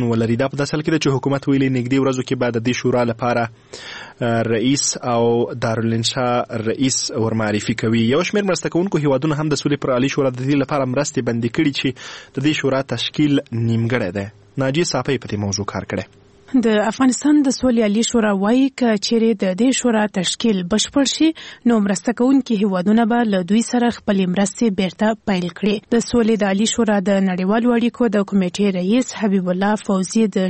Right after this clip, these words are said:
Speaker 2: شنبې په ورځ ازادي راډیو ته وویل چې په نوي تشکیل سره باید د دې شورا واکونه زیات شي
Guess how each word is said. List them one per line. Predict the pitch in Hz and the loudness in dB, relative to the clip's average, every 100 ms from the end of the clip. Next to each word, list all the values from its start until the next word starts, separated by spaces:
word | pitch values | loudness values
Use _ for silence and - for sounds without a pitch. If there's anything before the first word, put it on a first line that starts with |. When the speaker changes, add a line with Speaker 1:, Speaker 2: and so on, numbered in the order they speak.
| - | 0
Speaker 2:
شنبې | 220 196 190 - | 2 2 0 -2
په | 185 | -2
ورځ | 202 233 - | 0 0 0
ازادي | 247 226 214 | 0 2 2
راډیو | 220 214 220 | 2 2 2
ته | 214 | 2
وویل | 214 240 240 | 4 2 2
چې | - 277 - - | 0 -2 -4 -2
په | 247 233 226 | 2 4 4
نوي | 233 226 | 4 2
تشکیل | 208 - - 247 | -2 -2 -2 0
سره | 254 247 240 | 0 0 2
باید | 233 190 | 0 2
د | 196 185 | 0 2
دې | 220 220 | 2 0
شورا | 220 202 190 180 | 0 0 2 0
واکونه | 175 - 202 175 | -2 2 2 2
زیات | 180 202 226 | 0 0 2
شي | - | 0